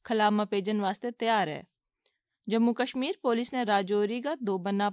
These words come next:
पार रह रहा दहशतगर्द सरगनाह की जायदादा ने जब्त कियो है। इंतहाई सरतरीन मौसम ते कनी धुंध के बिश्कार जम्मू में बैनुल अक़वामी सरहद पर बीएसएफ़ जवान पूरी तरह चौकस हैं। नवा साल की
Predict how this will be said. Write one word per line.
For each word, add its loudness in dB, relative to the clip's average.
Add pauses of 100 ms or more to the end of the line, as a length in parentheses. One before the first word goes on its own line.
पार 2
रह -2
रहा -4
दहशतगर्द -6
सरगनाह -2
की -8
जायदादा -2
ने -6
जब्त -4
कियो -2
है। 0 (800)
इंतहाई 2
सरतरीन -2
मौसम 0
ते -2
कनी 0
धुंध 0
के 0
बिश्कार -2
जम्मू 0
में -2
बैनुल -2
अक़वामी -2
सरहद -4
पर -2
बीएसएफ़ -4
जवान -2
पूरी -4
तरह -4
चौकस -4
हैं। -14 (1000)
नवा 8
साल 10
की 2